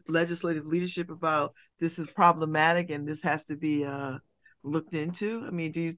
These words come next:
do you, I mean, do you start there? Where do you start? Where do we start with trying to, uh, make some inroads in this? I mean, I, t-, you telling your story and being very present is, uh, goes a long way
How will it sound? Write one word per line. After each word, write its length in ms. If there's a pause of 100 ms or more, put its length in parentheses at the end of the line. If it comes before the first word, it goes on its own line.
do 100
you, 280 (540)
I 40
mean, 160
do 100
you 80
start 420
there? 300
Where 160
do 60
you 80
start? 320
Where 160
do 80
we 100
start 520
with 400 (420)
trying 580
to, 240
uh, 180
make 200
some 200
inroads 560
in 140
this? 240
I 100
mean, 140
I, 180 (400)
t-, 140
you 240
telling 340
your 120
story 400
and 100
being 220
very 220
present 540 (380)
is, 460
uh, 300
goes 280
a 60
long 440
way 560